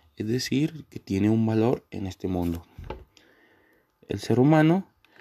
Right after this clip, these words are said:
es un ser ente biológico. Está en continua lucha de elección entre la satisfacción personal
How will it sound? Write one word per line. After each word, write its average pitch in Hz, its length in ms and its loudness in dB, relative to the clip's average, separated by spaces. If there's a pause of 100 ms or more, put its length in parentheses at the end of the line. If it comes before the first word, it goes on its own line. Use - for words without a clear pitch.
(220)
es 110 160 -6
un 120 120 0
ser 127 380 0 (680)
ente 101 400 0
biológico. 104 680 0 (540)
Está 143 520 -4 (420)
en 104 180 -2
continua 98 680 2 (100)
lucha 110 400 -2 (520)
de 98 100 -4
elección 107 580 0 (1000)
entre 95 300 -2
la 90 100 4
satisfacción - 760 -4
personal 110 580 0